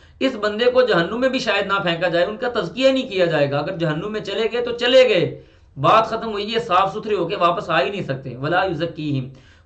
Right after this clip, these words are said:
कोई उनका तज़किया नहीं किया जाएगा। "वलहुम अज़ाबुन अलीम", अल्लाह कहते हैं उनके लिए दर्दनाक अजाब है।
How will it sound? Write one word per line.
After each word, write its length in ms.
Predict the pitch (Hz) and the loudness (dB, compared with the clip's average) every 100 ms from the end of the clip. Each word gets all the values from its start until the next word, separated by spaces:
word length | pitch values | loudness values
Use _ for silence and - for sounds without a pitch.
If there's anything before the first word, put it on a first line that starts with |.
| 247 | 0
कोई 200 | 277 262 | 2 4
उनका 240 | 226 214 | 2 0
तज़किया 440 | 185 160 135 175 170 | 0 -2 -4 -4 -2
नहीं 160 | 170 | -4
किया 220 | - 147 | -4 -4
जाएगा। 360 | 139 143 151 139 139 - _ _ | -2 -2 -2 -4 -6 -14 _ _
"वलहुम 300 | 143 170 165 | 0 2 0
अज़ाबुन 420 | 151 151 156 156 143 | 0 0 0 0 -4
अलीम", 240 | 139 156 | -4 -4
अल्लाह 200 | 147 151 | -2 -2
कहते 240 | 147 131 | -4 -6
हैं 80 | 151 | -6
उनके 220 | 143 139 | -8 -6
लिए 160 | 139 139 | -4 -4
दर्दनाक 500 | 135 123 127 147 165 | -4 -4 -4 -4 -2
अजाब 300 | 139 131 160 | -2 0 0
है। 140 | 147 | 0